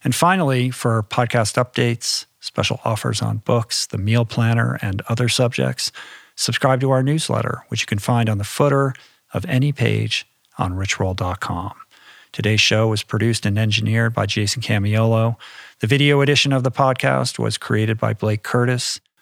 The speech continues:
Portraits by Ali Rogers and Davey Greenberg. Graphic elements courtesy of Jessica Miranda. Copywriting by Georgia Whaley. And our theme music was created by Tyler Pyatt, Trapper Pyatt, and Harry Mathis.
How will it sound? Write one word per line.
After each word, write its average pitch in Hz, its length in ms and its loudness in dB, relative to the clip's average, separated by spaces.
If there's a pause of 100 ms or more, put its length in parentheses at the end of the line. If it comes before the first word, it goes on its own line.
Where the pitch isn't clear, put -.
(180)
Portraits 156 480 2
by 123 220 2
Ali 120 240 2
Rogers 117 480 2
and 104 140 0
Davey 104 260 0
Greenberg. 117 720 2 (360)
Graphic 131 400 0
elements 131 400 2
courtesy 117 460 0
of 101 80 -2
Jessica 104 360 0
Miranda. 107 720 0 (300)
Copywriting 107 880 0 (100)
by 107 120 0
Georgia 104 340 0
Whaley. 113 560 2 (380)
And 117 100 0
our 107 80 2
theme 170 280 2
music 104 320 0
was 104 160 0
created 101 400 -2
by 107 140 -2
Tyler 120 360 2
Pyatt, 120 440 -2 (200)
Trapper - 400 -2
Pyatt, 104 440 -2 (340)
and 95 120 -2
Harry 98 280 0
Mathis. - 600 -2